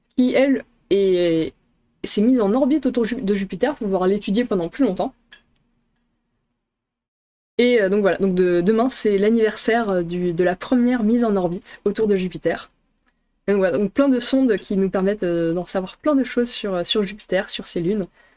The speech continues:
Euh, et, euh, c'est une planète, euh, qui, euh, qui est hyper intéressante et avec laquelle on apprend plein de choses. Que ce soit sur, euh, sur les champs magnétiques, sur la formation des, de la façon dont les planètes peuvent se former, sur, euh, les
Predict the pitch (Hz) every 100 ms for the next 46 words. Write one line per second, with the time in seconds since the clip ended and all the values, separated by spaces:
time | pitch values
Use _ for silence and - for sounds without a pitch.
0 | _ _ - 170 160 160 - 190 180 170
1 | 165 165 170 _ - - 196 185 180 -
2 | 196 185 190 208 214 165 165 - 180 160
3 | - _ _ _ - - 202 - _ _
4 | _ _ 294 311 294 262 226 214 190 208
5 | 254 220 180 170 175 180 208 240 175 -
6 | 170 - 339 285 - 220 202 165 _ _
7 | _ - _ - - - 185 180 - 196
8 | 190 - 190 170 165 175 170 196 180 190
9 | - 240 240 - 196 180 196 180 - 202
10 | 180 170 165 160 - _ _ _ - 190
11 | 165 165 165 170 190 - 208 185 185 185
12 | 175 175 175 - 185 220 226 240 247 240
13 | _ _ - - - 196 175 170 180 185